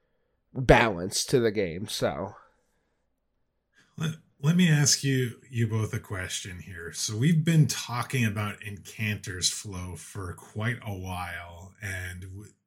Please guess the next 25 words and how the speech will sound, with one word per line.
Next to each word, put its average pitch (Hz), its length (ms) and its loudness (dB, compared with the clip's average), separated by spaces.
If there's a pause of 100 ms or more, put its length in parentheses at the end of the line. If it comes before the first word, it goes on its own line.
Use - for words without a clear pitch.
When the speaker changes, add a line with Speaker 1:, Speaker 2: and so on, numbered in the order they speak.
Speaker 2:
it, 113 400 -2
uh, 101 440 -2 (360)
it 117 220 -6
pulled 131 300 0
the 120 140 8
old 120 380 4
Edwin 123 380 2
Van 110 320 2
Cleef 127 520 0
and 101 280 -4
dodged 113 460 2
a 107 80 4
nerf 107 580 2
here 95 500 -2 (380)
during 117 300 6
the 107 80 4
last 110 400 4
expansion 107 640 0
and 98 220 -8
instead 95 520 -4
got, 98 500 -10
uh, 95 380 -10
Refreshing 101 560 -4
Springwater 101 800 2
nerfed, 95 480 -10